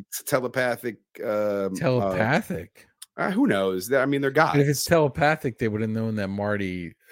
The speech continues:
Speaker 2: uh, you know,
Speaker 1: Was alive,
Speaker 2: flubbed the
Speaker 1: yeah.
Speaker 2: system, right. Um, why do they need exact scenarios? Why can't they just pick five random people to sacrifice?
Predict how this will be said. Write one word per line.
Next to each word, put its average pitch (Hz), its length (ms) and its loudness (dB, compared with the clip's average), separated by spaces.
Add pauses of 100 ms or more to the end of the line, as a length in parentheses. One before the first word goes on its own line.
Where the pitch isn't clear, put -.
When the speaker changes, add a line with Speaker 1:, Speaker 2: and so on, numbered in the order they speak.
Speaker 2:
uh, 98 40 -12
you 104 260 -6
know, 85 340 -10
Speaker 1:
Was 110 200 0
alive, 107 360 0
Speaker 2:
flubbed 101 200 -2
the - 0 -
Speaker 1:
yeah. 104 160 0
Speaker 2:
system, 87 640 -8
right. 101 340 -2 (640)
Um, 107 600 -2
why 117 500 2
do 131 100 2
they 117 180 0
need 117 320 -2
exact 98 580 -4
scenarios? 139 880 -4
Why 113 140 2
can't 110 240 -4
they 104 140 -4
just 101 340 -8
pick 110 200 -6 (360)
five 101 560 -8
random 101 400 -4
people 104 380 -10
to 95 100 -14
sacrifice? 120 920 -6